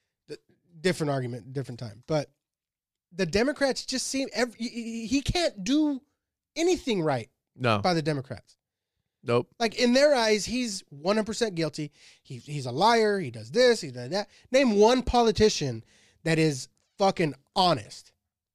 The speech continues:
Speaker 2: Right.
Speaker 1: Name one politician that has never gone back on their word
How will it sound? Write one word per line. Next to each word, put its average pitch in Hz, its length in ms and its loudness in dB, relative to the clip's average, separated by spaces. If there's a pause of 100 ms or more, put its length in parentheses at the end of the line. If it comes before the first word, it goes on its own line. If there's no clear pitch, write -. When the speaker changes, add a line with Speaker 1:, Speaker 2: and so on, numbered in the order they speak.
(580)
Speaker 2:
Right. 170 320 2 (260)
Speaker 1:
Name 214 180 4
one 240 280 6
politician 240 640 0
that 185 220 0 (340)
has 190 360 -2 (260)
never 220 600 0
gone 202 260 2
back 190 220 2
on 180 100 2
their 170 140 4
word 160 460 2